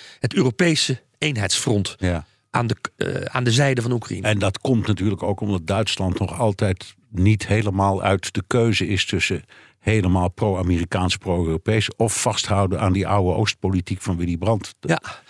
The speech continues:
Speaker 2: Dus als je, als je handig bent, kun je dat, als je goede schaker bent, kun je daar gebruik van maken.
Speaker 1: Ja, en binnen de huidige regeringscoalitie in Duitsland is de S P D toch de partij die heel erg hangt aan die oude Oostpolitiek van
Speaker 2: Ja.
Speaker 1: Willy Brandt.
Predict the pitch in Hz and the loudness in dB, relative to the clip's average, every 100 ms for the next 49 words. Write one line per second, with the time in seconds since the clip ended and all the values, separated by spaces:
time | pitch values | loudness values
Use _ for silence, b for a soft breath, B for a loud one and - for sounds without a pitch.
0 | B B B 101 98 101 - - 104 - | B B B -2 0 0 0 0 2 2
1 | 98 143 107 95 92 - 107 95 92 - | 4 2 2 0 -2 0 0 2 0 -2
2 | 92 85 - 135 101 - 143 139 - 85 | -4 -2 2 4 4 2 0 -2 -2 -2
3 | 80 82 - 90 85 - 92 95 - 78 | -2 -2 -2 -2 -2 -4 -4 -4 -4 -4
4 | 78 160 175 - 147 139 143 175 135 123 | 2 4 4 0 -2 2 2 2 0 0
5 | 127 143 143 123 117 117 113 165 156 - | 0 0 2 0 0 0 0 0 0 0
6 | - 123 - 139 120 113 - 123 113 - | -2 0 -2 -2 -2 -2 -2 -4 -4 -4
7 | - - 107 110 - 120 - 139 - 104 | -4 -2 -2 0 0 -2 -2 -2 -2 -6
8 | - B B B B B B 151 - 117 | -12 B B B B B B 0 0 -2
9 | - - - - 117 123 117 170 131 110 | 0 -2 -2 -4 -2 0 4 4 2 -2
10 | - 135 139 - - - - 127 131 110 | 0 2 2 0 -4 -8 -6 -4 -2 -2
11 | 110 107 127 110 104 - - - 110 - | -4 -2 0 -2 -2 -6 -4 -4 -4 -4
12 | - - 92 104 101 104 120 143 | -4 -2 -2 0 0 2 0 0